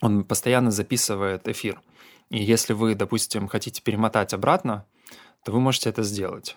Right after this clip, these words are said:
Ну, на обычном радио, да, это сделать невозможно. Допустим, если вы там не расслышали название песни или там хотели бы ещё раз повторить какой-то фрагмент,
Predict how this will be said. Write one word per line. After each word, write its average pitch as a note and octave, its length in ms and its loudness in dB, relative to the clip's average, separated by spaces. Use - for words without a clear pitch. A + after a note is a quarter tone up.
Ну, A#2 200 2
на G2 100 2
обычном G#2+ 360 2
радио, F#2+ 280 0
да, A2 120 2
это G#2 140 -2
сделать G2+ 300 0
невозможно. A2 560 0
Допустим, F#2+ 340 -8
если F#2+ 220 -8
вы F#2 260 -6
там - 260 -14
не F#2+ 320 -10
расслышали G#2 480 -6
название F#2+ 440 -4
песни B2 440 0
или G2 160 0
там F#2+ 160 -2
хотели G2 320 -4
бы F#2+ 140 -4
ещё G2+ 240 0
раз - 420 -4
повторить - 380 -8
какой-то F#2+ 320 -8
фрагмент, A#2+ 500 0